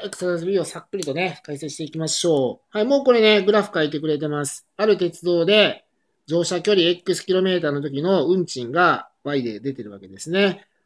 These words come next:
はい。YはXの関数であると言えるのか。はい。Xを一つ決めた時に、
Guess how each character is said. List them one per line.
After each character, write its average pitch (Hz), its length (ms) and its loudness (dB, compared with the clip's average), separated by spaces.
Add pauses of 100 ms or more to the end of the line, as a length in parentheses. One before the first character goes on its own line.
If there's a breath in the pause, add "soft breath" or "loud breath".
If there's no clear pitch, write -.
は 196 120 2
い。 113 80 -2
Y 220 260 6
は 185 80 6
X 202 320 0
の 151 100 -6
関 175 240 -2
数 190 180 -2
で 170 80 0
あ 156 40 2
る 139 80 -2
と 127 100 -8
言 131 220 -2
え - 40 4
る 214 40 0
の 190 120 0
か。 123 200 -10 (960)
は 180 120 2
い。 - 180 -6
X 220 520 0
を 190 100 8
一 202 160 2
つ - 80 -10
決 - 120 -4
め 175 100 0
た 170 100 0
時 165 240 -6
に、 185 360 2